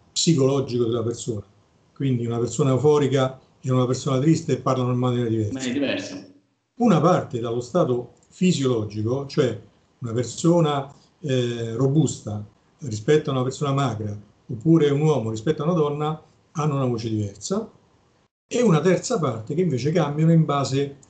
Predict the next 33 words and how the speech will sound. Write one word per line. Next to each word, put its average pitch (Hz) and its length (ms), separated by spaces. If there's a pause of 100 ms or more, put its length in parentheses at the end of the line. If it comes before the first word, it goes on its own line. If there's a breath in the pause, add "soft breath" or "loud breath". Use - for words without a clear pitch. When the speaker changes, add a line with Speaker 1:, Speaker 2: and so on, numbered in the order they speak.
Speaker 1:
alla 147 220
patologia, 113 720 (380 soft breath)
perché 123 500 (300)
ogni 160 320
organo 113 680
ha 156 160
un 123 200
certo 175 480
grado 127 300
di 123 100
risonanza, 127 840 (240)
cioè 123 220
risuona 160 440
in 123 80
un 120 80
certo 131 320
modo, 117 440 (640 soft breath)
e 170 160
quando 165 500
quell'organo 110 800
è 156 160
malato 139 400
per 107 160
qualche 131 240
motivo, 120 540 (640 soft breath)
la 190 140
voce 143 280
ne 127 120
risente, 107 500
appunto 131 360
in 156 60
modo 120 200
impercettibile. 110 800